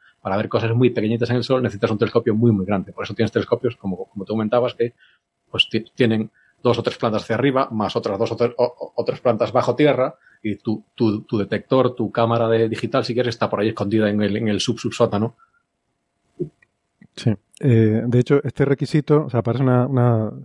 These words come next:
Speaker 2: parece una tontería, no, eh, es una cosa muy seria. El requisito de tener que observar de día, eh, cambia mucho cómo se hacen las cosas, ¿no?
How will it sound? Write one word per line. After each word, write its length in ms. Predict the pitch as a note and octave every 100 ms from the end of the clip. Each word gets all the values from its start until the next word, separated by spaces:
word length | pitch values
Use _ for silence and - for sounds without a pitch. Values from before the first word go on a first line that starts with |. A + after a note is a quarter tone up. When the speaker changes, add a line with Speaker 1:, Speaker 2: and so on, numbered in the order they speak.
| _ _ _ _ _ _ _ - - _
Speaker 2:
parece 200 | - A2+
una 80 | C3
tontería, 300 | A#2+ A2+ A2
no, 200 | G#2 G2
eh, 340 | G#2 G2+ A2+ A2+
es 60 |
una 120 | A#2
cosa 160 | A2+ A2+
muy 120 | A2
seria. 240 | A2+ G#2 A#2+
El 80 |
requisito 340 | A2+ A2 C3 C3+
de 60 |
tener 160 | C3 C3
que 80 | C3+
observar 320 | C#3 B2 B2+
de 100 | B2+
día, 320 | C3+ C#3 C#3+ C3
eh, 420 | A#2+ A#2 A2 G#2+
cambia 300 | C3 B2 B2+
mucho 420 | B2 B2+ C#3 B2+
cómo 180 | A#2+ A#2+
se 60 | A2+
hacen 180 | A#2 A2
las 100 | G#2
cosas, 300 | A2 G#2+ G2
¿no? 160 | B2